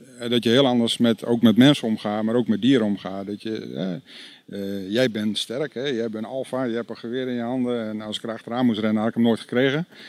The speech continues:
Dus, eh, ja, je hebt bepaalde macht. Nou, zo zit de wereld in elkaar. Eh, eh, waar zit je in de food chain? En een dier zal bij mij altijd lager zitten in de food chain.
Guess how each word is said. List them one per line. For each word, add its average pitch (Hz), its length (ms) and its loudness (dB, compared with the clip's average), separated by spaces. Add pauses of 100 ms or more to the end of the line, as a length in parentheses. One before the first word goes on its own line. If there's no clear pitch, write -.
(240)
Dus, 110 280 0
eh, 110 580 0
ja, 139 140 2
je 101 120 2
hebt 131 140 4
bepaalde 104 360 -6
macht. 131 440 0
Nou, 104 300 -6
zo 113 220 0
zit 107 180 -2
de 107 60 -4
wereld 123 300 -2
in 107 100 -6
elkaar. 98 340 -14 (120)
Eh, 104 260 -12 (260)
eh, 147 60 -10 (680)
waar 113 180 0
zit 135 220 -2
je 117 160 0
in 117 80 0
de 117 60 2
food 127 240 -2
chain? 101 320 -4 (560)
En 120 200 6
een 110 180 6
dier 120 460 10
zal 117 200 2
bij 110 100 6
mij 113 200 6
altijd 113 380 2 (100)
lager 113 380 2
zitten 107 360 -2
in 107 100 -4
de 104 60 -2
food 113 240 -6
chain. 101 300 -6